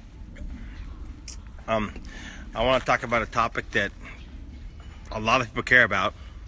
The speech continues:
Um, yeah, it's amazing if you look at all the posts in, in the groups, um, how much activity there is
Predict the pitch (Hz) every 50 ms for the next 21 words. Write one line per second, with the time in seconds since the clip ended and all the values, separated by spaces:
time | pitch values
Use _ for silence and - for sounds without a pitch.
0 | - - - - - - - - - - - - - - - - - - - -
1 | 95 98 98 92 92 90 90 90 90 90 90 82 - - - - - - - -
2 | - - - - - - - - 110 110 95 101 107 - 120 117 120 120 123 104
3 | 104 107 101 101 98 - - - - 104 101 - 110 101 104 110 104 107 104 104
4 | 98 101 90 - - 117 110 110 104 - - - - 104 101 95 98 - 98 98
5 | 95 92 92 90 85 101 104 101 90 - - - - - - - - - 101 101
6 | 95 92 90 90 87 85 - - - - - - - - - - - - - -
7 | - - 104 110 110 107 - - - 120 104 - - - 123 117 107 117 123 127
8 | 120 104 - - - 110 104 104 104 104 107 113 110 - - - -